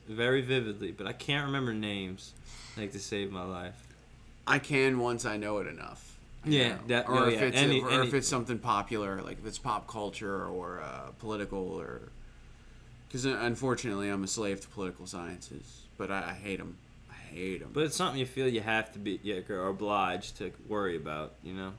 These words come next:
Speaker 2: Well, it's, it's a,
Speaker 1: You
Speaker 2: it's a
Speaker 1: have to
Speaker 2: back
Speaker 1: have
Speaker 2: burner
Speaker 1: it.
Speaker 2: thing. It's kinda like I said earlier with subconscious. It's always in the back of your mind, like, what if it, it really is all meaningless because we have no say-so?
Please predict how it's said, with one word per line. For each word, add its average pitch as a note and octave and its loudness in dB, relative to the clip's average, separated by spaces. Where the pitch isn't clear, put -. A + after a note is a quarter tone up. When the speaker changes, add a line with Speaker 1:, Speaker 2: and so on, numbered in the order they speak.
Speaker 2:
Well, F3+ 8
it's, F3+ 0
it's F#3+ -2
a, G3 4
Speaker 1:
You C#3 6
Speaker 2:
it's A2 0
a B2 6
Speaker 1:
have - 6
to - 8
Speaker 2:
back C#3 8
Speaker 1:
have A2 -2
Speaker 2:
burner A#2+ 6
Speaker 1:
it. G#2 0
Speaker 2:
thing. F#2+ 0
It's F#2+ -2
kinda C3+ 2
like C3+ 0
I C3+ 2
said A#2+ 0
earlier A#2 2
with F2+ -2
subconscious. F#2+ -2
It's G2 -6
always C#3 4
in C#3+ 4
the B2 2
back A#2+ 2
of - -10
your A2+ 0
mind, A2 -2
like, G2 -4
what A2 0
if A2 -2
it, F#2+ -4
it F#2+ -4
really G#2+ 4
is A2 2
all G2 -2
meaningless F#2+ -2
because G2 -4
we A#2 2
have G2 -2
no F#2+ -2
say-so? G2 -4